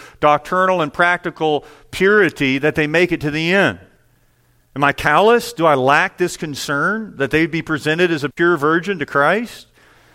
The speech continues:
You know, you know what Paul <laughs> said in Philippians one eight? He said he had the affection of Christ for the Philippians. So Paul's saying he has the jealousy of God, and he's saying he has the love of Christ. Those are incredibly strong statements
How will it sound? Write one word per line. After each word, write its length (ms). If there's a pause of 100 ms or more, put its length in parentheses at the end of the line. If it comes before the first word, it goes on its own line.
(580)
You 80
know, 220
you 120
know 60
what 120
Paul 200
<laughs> 140
said 160
in 220
Philippians 360
one 200
eight? 220
He 100
said 360 (760)
he 160
had 240
the 100
affection 560
of 140
Christ 600
for 140
the 100
Philippians. 800 (1300)
So 220
Paul's 400
saying 240
he 80
has 220
the 280
jealousy 520
of 120
God, 400
and 200
he's 100
saying 220
he 80
has 160
the 100
love 280
of 140
Christ. 520
Those 180
are 100
incredibly 540
strong 420
statements 960